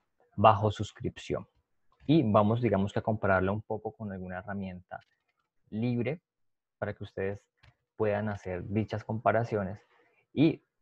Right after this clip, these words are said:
especialmente para que aprovechen la que tenemos por suscripción. Los invitados no podrían tener acceso a esta herramienta suscrita porque se requiere,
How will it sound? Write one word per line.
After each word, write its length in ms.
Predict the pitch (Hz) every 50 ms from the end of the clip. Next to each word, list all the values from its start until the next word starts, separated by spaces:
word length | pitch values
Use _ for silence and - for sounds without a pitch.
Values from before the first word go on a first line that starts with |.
| _ _ -
especialmente 1040 | 113 107 - - - 107 95 - - 127 123 123 127 135 143 143 143 135 - 143
para 220 | 135 - 113 110 107
que 100 | - -
aprovechen 480 | - 101 101 98 98 95 95 - 107
la 120 | 107 110 107
que 120 | - 107
tenemos 480 | - 104 98 95 90 92 92 95 95 -
por 220 | _ - 98 95
suscripción. 640 | - - 101 - - 95 92 - - - 87 85 - _ _ _ - - - _ _ _ _ _ _ _ _ _ _ _ _ _ _ _ _ -
Los 300 | - 117 135 147 139 -
invitados 800 | 160 147 151 151 151 - - 147 139 123 117 117 139 156 - - - - - - - - - - _ -
no 240 | 107 107 104 98 -
podrían 560 | - 110 107 104 104 104 101 107 107 110 110
tener 260 | - 107 98 92 92
acceso 840 | 95 95 - - - 104 101 98 - - - 110 107 110 - - - -
a 340 | - 110 113 120 - - -
esta 340 | - 107 101 - - 95 98
herramienta 560 | 98 104 104 101 107 104 101 95 98 - 107
suscrita 520 | 110 110 107 - - 143 147 139 - - 139 -
porque 400 | - 110 - - - - - - -
se 220 | - - - 104
requiere, 720 | 98 98 98 95 - _ _ - 110 110 101 98 98 - -